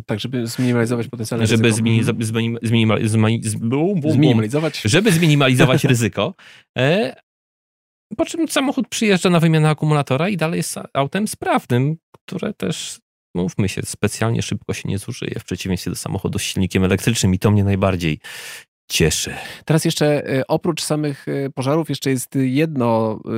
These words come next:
Speaker 1: e, zagrożenie, czyli bezpieczeństwo, które, którego się boją, e, ludzie, mianowicie tego wysokiego napięcia, bo tak jak wiemy, w samochodach elektrycz-, elektrycznych napięcie, które, e, przepływa z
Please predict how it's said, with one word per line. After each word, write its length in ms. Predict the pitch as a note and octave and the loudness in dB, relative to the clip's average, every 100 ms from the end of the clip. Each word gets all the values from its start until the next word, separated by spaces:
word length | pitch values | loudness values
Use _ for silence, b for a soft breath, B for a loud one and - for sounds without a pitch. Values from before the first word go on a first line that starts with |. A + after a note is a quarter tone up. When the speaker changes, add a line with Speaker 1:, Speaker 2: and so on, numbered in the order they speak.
| A2+ A2+ A2 | -2 -2 -4
Speaker 1:
e, 40 | |
zagrożenie, 480 | G#2+ A2 A2+ A#2 B2+ | -2 0 0 2 0
czyli 160 | - A2+ | 0 -4
bezpieczeństwo, 480 | A#2 A2+ A#2 - | -4 -2 -2 -2
które, 300 | A2+ A2+ G#2+ | -6 -4 -4
którego 280 | A2 A#2 A2+ | -2 -2 -2
się 140 | A2+ G#2+ | -2 0
boją, 420 | A2+ A#2+ A2+ G#2+ | 2 4 2 0
e, 260 | G#2+ A2+ | -2 -2
ludzie, 280 | A2 A2+ C3+ | -2 -2 0
mianowicie 480 | C#3+ A#2 A2 A#2+ C#3+ | 0 0 -2 -2 -2
tego 220 | B2+ B2 | -2 -2
wysokiego 420 | B2+ A#2 A#2+ B2 A#2+ | 0 0 -2 2 2
napięcia, 420 | A#2+ C3+ A#2 F2 | 4 2 2 -2
bo 260 | G#2 A2+ G#2+ | -4 -6 -4
tak 180 | B2+ B2 | -4 -2
jak 160 | C#3 A#2 | -2 0
wiemy, 340 | B2 C3 A#2+ | 2 2 0
w 120 | - A2+ | -2 -6
samochodach 460 | A2+ A#2+ A#2+ B2 A#2 | -4 -2 0 -2 -2
elektrycz-, 320 | A2+ A2+ - A2 | -2 -4 -6 -4
elektrycznych 480 | A#2 A2+ - C#3+ | -4 -2 -2 -2
napięcie, 500 | A#2+ A#2+ C#3+ C#3+ - | 0 0 2 0 -2
które, 380 | A#2 - A#2+ A#2 - B B B - | -4 -2 0 0 -4 B B B -6
e, 540 | A2+ A2+ A2 A#2 G#2+ - | -2 0 2 0 -2 -4
przepływa 640 | - A2 A#2+ A#2 A#2 A2 A2+ - | -2 0 2 2 2 2 0 -6
z 360 | F2+ A2+ - B2 | -8 -6 -6 -4